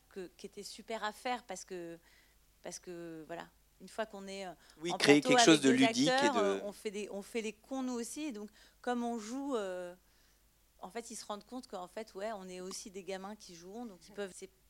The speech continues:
Speaker 1: pas non plus un travail tout à fait normal, on... c'est pas les...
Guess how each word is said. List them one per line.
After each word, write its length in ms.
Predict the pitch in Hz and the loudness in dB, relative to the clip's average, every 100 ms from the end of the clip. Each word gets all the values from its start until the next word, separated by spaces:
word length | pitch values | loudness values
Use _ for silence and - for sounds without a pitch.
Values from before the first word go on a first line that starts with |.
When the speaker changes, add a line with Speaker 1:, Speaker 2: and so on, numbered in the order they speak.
| - | -10
Speaker 1:
pas 100 | 185 | -10
non 200 | 190 196 | -10 -16
plus 160 | - | -10
un 100 | 220 | -10
travail 340 | 208 190 185 185 | -8 -8 -6 -8
tout 220 | - - | -10 -14
à 40 | |
fait 140 | 185 190 | -12 -12
normal, 400 | 190 196 220 233 | -14 -8 -6 -6
on... 220 | 180 170 175 - _ _ _ _ _ | -8 -16 -20 -20 _ _ _ _ _
c'est 180 | - 170 | -16 -10
pas 160 | 185 190 | -4 -4
les... 140 | 190 | -4